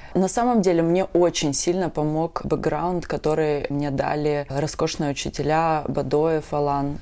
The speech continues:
и Слава Дусмухаметов, наш продюсер в Comedy Club Production, и Мигель, который очень крутой, интересный режиссёр, хореограф. То есть у ребят фантазия абсолютно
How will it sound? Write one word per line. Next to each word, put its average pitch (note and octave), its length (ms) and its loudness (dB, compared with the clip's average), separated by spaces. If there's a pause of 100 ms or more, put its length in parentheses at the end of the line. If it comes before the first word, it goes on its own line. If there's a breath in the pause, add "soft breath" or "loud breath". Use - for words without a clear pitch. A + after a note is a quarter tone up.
(160)
и C#3+ 680 0
Слава E3 360 0
Дусмухаметов, C#3+ 840 -4
наш C#3+ 280 -6
продюсер C#3+ 520 -4
в - 200 -14
Comedy C#3+ 420 -6
Club C#3 240 -8
Production, C3+ 600 -6 (340 loud breath)
и D#3+ 140 0
Мигель, D3 580 2
который C3+ 640 -8 (140 loud breath)
очень D3+ 340 -2
крутой, C#3+ 640 -4
интересный C#3+ 1120 -6
режиссёр, C3+ 640 -4
хореограф. C3+ 800 -4 (220 loud breath)
То D3 80 0
есть - 320 -4
у - 80 2
ребят F3 400 2
фантазия D#3+ 840 0
абсолютно D#3+ 960 0